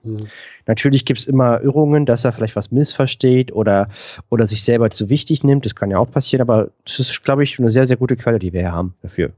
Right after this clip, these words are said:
Speaker 2: Ja. Ähm, und dann sprechen sie über seine Ka-, also dann sprechen sie so ein bisschen übereinander und, äh, Harry Graf Kessler fasst nochmal seine Karriere aus seiner Sicht zusammen. Das ist immer sehr, sehr schön.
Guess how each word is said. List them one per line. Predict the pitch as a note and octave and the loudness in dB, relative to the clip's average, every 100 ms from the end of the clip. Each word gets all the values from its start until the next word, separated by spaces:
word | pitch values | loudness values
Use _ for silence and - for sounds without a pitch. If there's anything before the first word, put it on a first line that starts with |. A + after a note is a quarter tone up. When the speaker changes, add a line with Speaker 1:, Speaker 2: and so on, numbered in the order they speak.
| - | -6
Speaker 2:
Ja. | - - _ - - - - - - - _ _ | -6 -6 _ -20 -18 -14 -14 -14 -16 -20 _ _
Ähm, | A2 A2+ A2 A2+ A2 - _ _ _ _ _ _ _ - - - _ _ _ | 0 2 2 2 0 -6 _ _ _ _ _ _ _ -20 -20 -20 _ _ _
und | C3 A#2 | 0 2
dann | A2+ C3 D#3 D#3+ - _ _ - | 0 2 0 -2 -6 _ _ -16
sprechen | - C3+ C#3 | -4 -2 -2
sie | B2 C3+ | -6 -2
über | B2 | 2
seine | A2+ A#2 | 2 2
Ka-, | A2+ - | -2 -4
also | A#2 A2+ G#2+ _ | -2 -2 -4 _
dann | A2+ | -6
sprechen | - B2+ C3 C#3+ | -2 -2 2 2
sie | D3 D#3 | 2 2
so | C#3 | 2
ein | C#3 | 2
bisschen | D3+ D3+ D3+ | 2 0 0
übereinander | C#3 C3 B2+ D3+ D3 | 0 0 0 2 0
und, | - A#2+ | 0 2
äh, | A#2 A2 | 2 2
Harry | A2 B2+ | 2 0
Graf | - A#2 A#2 | 0 -4 -2
Kessler | - B2+ - A#2 | -4 -2 -2 -4
fasst | A#2 - - - B2+ - _ | -6 -16 -18 -4 -4 -4 _
nochmal | A#2 - A2 | -4 0 0
seine | A2 A2 A2 | 2 2 2
Karriere | G#2+ - G2+ G#2 B2 A2+ | 0 0 2 2 2 2
aus | D#2 G#2 - | 2 0 -2
seiner | G2 G2+ G2+ | 0 0 0
Sicht | A2+ - - | -2 -4 -8
zusammen. | F2+ F2+ G2+ | -4 -2 0
Das | G#2+ F#2 | 0 -2
ist | - - | -4 -4
immer | G2 F#2 | 0 0
sehr, | F#2+ | 2
sehr | F#2 F#2 | 2 0
schön. | - G#2 G#2+ | 0 -2 -4